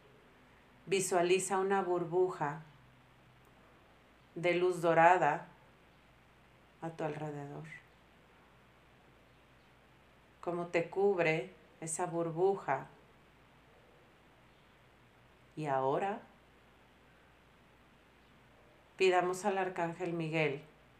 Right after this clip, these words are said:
que nos coloque en esa burbuja y en una burbuja de color azul eléctrico para nuestra protección.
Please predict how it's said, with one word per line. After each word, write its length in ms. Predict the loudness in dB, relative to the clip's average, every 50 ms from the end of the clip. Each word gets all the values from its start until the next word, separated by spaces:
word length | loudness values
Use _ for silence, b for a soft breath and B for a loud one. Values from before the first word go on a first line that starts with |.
| -20 _ -20 -20 -20 -20 -20 -20 -20 -20 -20 -20 -20 -20 -20 -20 _ -20 -20 -20 -20 -20 -20 _ -20 -20 -20 -20 -20 -20 -20 -20 -10
que 120 | -6 -6 -4
nos 240 | -4 -6 -6 -8
coloque 540 | -4 -2 -2 0 0 0 -2 -2 -4 -6 -8
en 100 | -6 -6
esa 240 | -6 -8 -6 -6 -6
burbuja 680 | -6 -6 -8 -8 -8 -8 -8 -8 -8 -10 -12 -12 -12 -14 -20 -20 -20 -20 -20 -14 -10
y 60 | -8
en 120 | -6 -6
una 220 | -6 -4 -4 -6 -6
burbuja 640 | -4 -6 -6 -6 -4 -2 -2 -2 -2 -2 -4 -4 -4
de 140 | -4 -6
color 280 | -6 -6 -4 -4 -2 -4
azul 320 | -4 -6 -8 -10 -8 -6
eléctrico 600 | -6 -6 -6 -6 -8 -8 -10 -12 -12 -10 -10 -12
para 240 | -12 -10 -12 -10 -10
nuestra 400 | -10 -10 -10 -10 -10 -10 -12 -12
protección. 720 | -10 -12 -14 -12 -12 -14 -12 -12 -14 -10 -8 -8 -8 -8